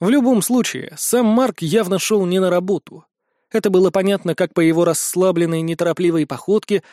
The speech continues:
в отличие от остальных прохожих, так и по неприязненным взглядам, которые он на них кидал. Будто они занимались сейчас чем-то предосудительным,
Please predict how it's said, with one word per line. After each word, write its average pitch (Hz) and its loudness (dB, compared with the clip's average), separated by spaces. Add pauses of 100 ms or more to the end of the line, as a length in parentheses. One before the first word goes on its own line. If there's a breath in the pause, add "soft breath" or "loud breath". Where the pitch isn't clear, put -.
(280 soft breath)
в 120 -12
отличие 143 -4
от 143 -4
остальных 147 -6
прохожих, 143 -6 (260 soft breath)
так 240 -2
и 226 -4
по 233 0
неприязненным 196 0
взглядам, 170 -4
которые 147 -2
он 156 -4
на 143 -6
них 147 -8 (100)
кидал. 151 -10 (460)
Будто 202 0
они 214 4
занимались 180 0
сейчас 175 -2
чем-то 175 -2
предосудительным, 151 -4